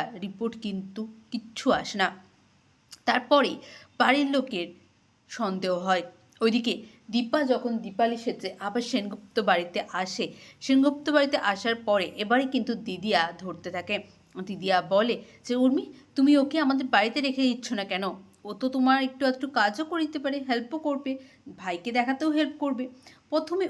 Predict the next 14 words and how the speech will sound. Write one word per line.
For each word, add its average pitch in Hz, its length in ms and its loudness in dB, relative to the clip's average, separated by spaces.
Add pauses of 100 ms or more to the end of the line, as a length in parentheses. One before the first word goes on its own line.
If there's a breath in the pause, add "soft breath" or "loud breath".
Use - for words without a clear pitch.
উর্মি 247 260 2
এই 233 120 -4
প্রপোজালে 202 560 -6
রাজি 208 380 -4
হয়নি, 185 300 -6 (300)
তারপরে 190 480 -2
বলল, 311 340 0
"ঠিক 311 200 -6
আছে, 320 260 -2
ও 202 140 -4
তো 196 140 -8
আমাদেরকে 254 420 0
সাহায্যই 202 520 0
করেছে, 320 380 -2